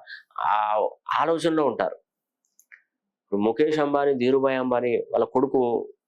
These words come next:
ముఖేష్ అంబానీ ఉన్నారు. వాళ్ళ ఒక పది తరాలు కూర్చొని తినేంత ఆస్తి ఉన్నప్పటికీ అతను ఇంకా కష్టపడుతూనే ఉన్నాడు.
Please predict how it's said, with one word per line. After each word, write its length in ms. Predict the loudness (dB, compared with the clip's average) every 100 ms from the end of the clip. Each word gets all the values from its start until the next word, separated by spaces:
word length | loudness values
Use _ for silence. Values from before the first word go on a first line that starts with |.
| -20
ముఖేష్ 640 | -20 _ -4 0 0 0
అంబానీ 320 | 0 0 2
ఉన్నారు. 320 | 2 0 -4 -6 _ _ _ _ _ _ _ _ _ _ _ _ _ _ _ _ _ _ _ _ _ _ _ _ _ _ _ -4
వాళ్ళ 200 | 0 0
ఒక 360 | 0 0 -2 0
పది 200 | 2 2
తరాలు 460 | 2 0 0 0 0
కూర్చొని 560 | 2 2 2 0 0
తినేంత 460 | -2 -2 -2 -2 0
ఆస్తి 760 | 0 2 0 -2 -4 -6 -6 _ _ _ _ _ -4
ఉన్నప్పటికీ 880 | 0 2 2 -2 -4 -2 0 0 -2 -4
అతను 220 | -4 -2
ఇంకా 220 | -2 -2
కష్టపడుతూనే 580 | -4 -4 -4 -4 -4 -4
ఉన్నాడు. 340 | -4 -4 -10